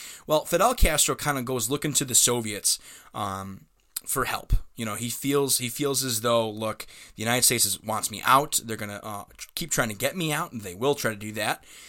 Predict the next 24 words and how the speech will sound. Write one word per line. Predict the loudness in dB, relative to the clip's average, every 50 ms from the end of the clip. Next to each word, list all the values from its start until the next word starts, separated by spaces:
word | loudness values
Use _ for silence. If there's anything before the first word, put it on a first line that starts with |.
| -20 -20 -18 _ 0
And | 2 2 2
he | 2 -2 -4 -2
asks, | 0 0 2 4 4 2 4 6 4 4 4 4
uh, | 2 2
Nikita | 2 2 -2 -4 -6 -4
Khrushchev, | -2 0 0 2 2 2 2 0 0
the | 0
Soviet | 0 0 0 0
Union, | -2 -4 -4 -4
for | -4
help | 0 0 0 2 0
and | -2 0
supplies. | 0 -2 -2 0 0 0 0 0 -2 -6
Now, | -6
Khrushchev | -6 -6 -2 -2 2 4 4 4 4
has | 4 0 -2 0
an | -2
idea | -2 -2 -2 -2 -4
to | 0
put | 4 6 6 6 6
nuclear | 4 0 0 0 0 0 0 0 2 2 2 2 0 -2 -6
missiles | -8 -4 -2 0 2 2 0 0 -2 -4 -6
within | -6 -6 -6 -6 -6 -6
Cuba. | -6 -4 -2 -2 -2 -2 -4 -12